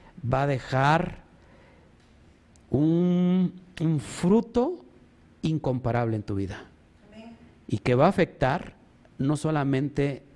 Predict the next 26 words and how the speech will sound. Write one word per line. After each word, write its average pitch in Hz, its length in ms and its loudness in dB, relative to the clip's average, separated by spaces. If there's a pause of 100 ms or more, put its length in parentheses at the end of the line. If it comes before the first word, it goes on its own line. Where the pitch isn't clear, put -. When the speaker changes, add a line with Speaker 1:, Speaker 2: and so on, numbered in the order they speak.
(200)
Speaker 1:
a 117 100 -4
tu 107 140 -6
generación 110 560 -4
presente, 117 480 -4
sino 117 260 -2
a 110 40 -2
la 107 140 -4
que 107 280 -4 (320)
tenga 135 240 -2
que 120 100 -6
venir. 101 360 -4 (2000)
Va, 127 320 0
te 151 100 2
va 139 100 2
a - 20 2
afectar 127 560 -2
para 117 200 0
bien, 101 280 -2 (920)
porque 110 260 -2
después 143 400 0
de 143 80 2
esto 147 400 0
vas 139 240 0
a, 120 380 -2
a, 98 520 -4
a 92 40 -8